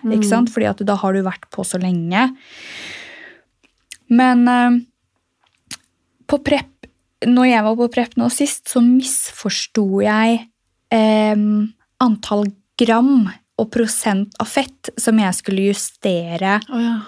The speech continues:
Speaker 1: dietten min til. Så jeg skulle egentlig ned, ehm, jeg tror jeg skulle ned ti prosent i fettmengde fra det jeg hadde da.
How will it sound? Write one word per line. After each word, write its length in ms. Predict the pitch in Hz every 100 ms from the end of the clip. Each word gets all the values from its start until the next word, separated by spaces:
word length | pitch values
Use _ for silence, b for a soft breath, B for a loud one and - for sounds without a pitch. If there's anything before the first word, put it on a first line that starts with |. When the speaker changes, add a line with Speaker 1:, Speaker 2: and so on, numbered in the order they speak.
| -
Speaker 1:
dietten 480 | - 196 190 - 175
min 120 | 165
til. 180 | 156 - - _ B B B B B B B _ _ _ -
Så 200 | 277 277 - _ _ _ _ _ _ -
jeg 120 | 233
skulle 300 | 220 240 240 -
egentlig 560 | 208 185 185 208 - 285
ned, 760 | 254 214 202 190 208 233 226 240 _ _ _ _ _ _ _ _
ehm, 760 | 220 214 208 208 208 202 202 202 202 220 _ _ _ -
jeg 80 | 233
tror 100 | 233
jeg 80 | 233
skulle 240 | 247 240
ned 400 | 220 196 208 214 -
ti 180 | - 214
prosent 800 | 208 226 - 233 285 - - - _ -
i 80 | 226
fettmengde 560 | 226 - 190 185 233 349 - _ -
fra 200 | - 214
det 120 | 196
jeg 140 | 190
hadde 320 | 214 185 175 180
da. 160 | 208